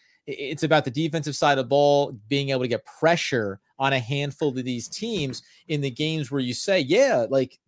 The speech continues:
their offense isn't so good that we can't outscore them, or their defense isn't gonna be able to shut us down necessarily." Do you look at the Giants as, as, again, we talked about this, uh, over on YouTube with our,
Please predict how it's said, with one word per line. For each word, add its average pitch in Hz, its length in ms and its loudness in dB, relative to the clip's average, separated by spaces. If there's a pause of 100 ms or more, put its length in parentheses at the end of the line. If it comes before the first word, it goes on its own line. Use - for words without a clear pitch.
(100)
their 196 180 2
offense 190 360 2
isn't 139 220 -6
so 139 340 2
good 131 180 2
that 123 120 0
we 127 180 0
can't 127 380 -4
outscore 208 560 4
them, 190 240 0
or 131 260 4 (140)
their 127 100 -2
defense 151 460 0
isn't 147 240 0
gonna 131 160 -2
be 123 40 -2
able 120 100 2
to 110 60 -2
shut 113 220 0
us 107 100 -4
down 190 300 0
necessarily." 160 800 0 (320)
Do 151 80 -4
you 214 220 0
look 202 300 4
at 147 340 0 (100)
the 135 140 -4
Giants 143 680 -4
as, 120 140 -4
as, 123 340 -2
again, 123 680 0
we 127 140 -8
talked 135 240 4
about 120 280 2
this, 117 280 0
uh, 113 160 2
over 123 320 0
on 113 160 -4
YouTube 131 480 -2
with 120 180 0
our, 113 340 4